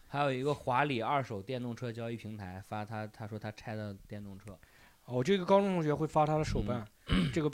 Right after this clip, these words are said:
Speaker 2: 人比较二次元，
Speaker 1: 哦，
Speaker 2: 他会发。
Speaker 1: 感觉二次元一些的朋友会比较容易还在刷，我，我的这些朋友基本上也是。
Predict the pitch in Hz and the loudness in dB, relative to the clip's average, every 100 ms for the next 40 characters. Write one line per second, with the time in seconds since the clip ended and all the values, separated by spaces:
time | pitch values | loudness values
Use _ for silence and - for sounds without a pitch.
0 | - 135 139 127 127 135 147 - 120 101 | 0 -2 -2 -2 -2 0 -2 -4 -8 -8
1 | 113 - - - - - 175 143 101 110 | -14 -18 -18 -16 -8 8 10 10 4 -4
2 | 104 - - - 147 170 196 214 - 151 | -8 -16 -6 0 4 6 8 6 6 4
3 | 127 135 135 127 - 110 110 104 123 113 | 4 2 2 0 -2 -2 0 -2 0 -2
4 | 101 101 101 98 98 101 101 95 101 104 | -2 -2 -2 -2 -4 -4 -4 -6 -4 -4
5 | 101 104 95 98 110 120 117 123 165 190 | -4 -4 -4 -2 -2 2 2 2 2 2
6 | 151 123 110 110 104 101 101 90 - 92 | 2 2 2 0 0 0 -2 -6 -10 -12